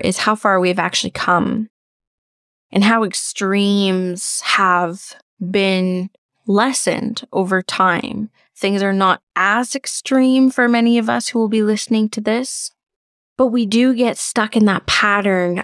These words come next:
of believing that things need to be so drastic for things to shift. And so Spirit just wants you to sit with yourself and ask yourself, "What can I do just a little bit more of this, just a little bit more?" And I get the sense that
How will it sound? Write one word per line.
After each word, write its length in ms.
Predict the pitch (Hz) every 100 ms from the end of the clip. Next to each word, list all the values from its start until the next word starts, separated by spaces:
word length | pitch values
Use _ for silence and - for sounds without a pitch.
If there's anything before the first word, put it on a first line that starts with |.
| -
of 380 | 185 180 180
believing 760 | - 185 190 208 226 208 202 185
that 160 | 185 -
things 320 | 196 185 185
need 220 | 190 180
to 60 | 180
be 160 | 185
so 380 | 180 - 214 214
drastic 720 | 196 202 175 190 - - 185
for 120 | -
things 340 | 190 - 180 175
to 80 | 185
shift. 600 | - - - - - -
And 120 | 196
so 80 | 220
Spirit 320 | - 240 240
just 200 | 277 -
wants 220 | 269 254
you 60 | 240
to 80 | 240
sit 200 | - -
with 160 | 220
yourself 380 | 208 196 208 196
and 100 | -
ask 240 | 202 202 -
yourself, 460 | 190 - - -
"What 100 | 226
can 140 | - 254
I 80 |
do 180 | 247 220
just 240 | 202 220 208
a 60 |
little 200 | 202 202
bit 140 | 202 -
more 200 | 196 196
of 120 | 185
this, 360 | - 190 -
just 260 | - 214 -
a 40 |
little 440 | 214 220 254 262 269
bit 180 | 269 247
more?" 580 | 214 208 196 185 - - _ _ _
And 120 | 226
I 60 | 233
get 180 | 240 254
the 120 | 392
sense 440 | - 277 247 240
that 480 | - 220 208 208 -